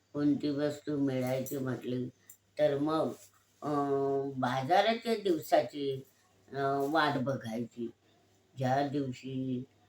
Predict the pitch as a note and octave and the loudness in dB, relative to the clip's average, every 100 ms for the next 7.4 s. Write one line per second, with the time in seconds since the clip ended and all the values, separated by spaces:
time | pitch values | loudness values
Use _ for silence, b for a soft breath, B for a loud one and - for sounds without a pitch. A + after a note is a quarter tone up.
0 | _ _ - G#3+ A3+ F#3 E3 D#3 D3 C#3+ | _ _ -4 0 4 8 8 6 2 2
1 | C#3+ F3 F#3 F3+ D3+ D3+ D3+ C3 C3+ B2+ | 0 2 4 4 4 2 -2 -2 -2 0
2 | C#3 D#3 D#3+ D3 - B2 A#2+ C3+ B2 B2 | 0 0 0 -4 -2 -4 -4 -6 -6 -8
3 | b b b _ - D3+ D#3 E3 E3+ E3 | b b b _ -6 -6 -2 2 4 4
4 | D#3+ D#3 - _ C3+ B2+ C3 C#3 G#3 G#3+ | 2 0 -6 _ -2 0 2 4 6 6
5 | G3+ A3 A3 G3+ G3 F3+ F#3 E3 D#3+ E3+ | 4 6 4 4 0 0 4 4 4 2
6 | E3 D#3+ - b b b _ _ D3+ D3 | 2 0 -8 b b b _ _ 0 0
7 | C3 D#3 D#3 | 0 0 0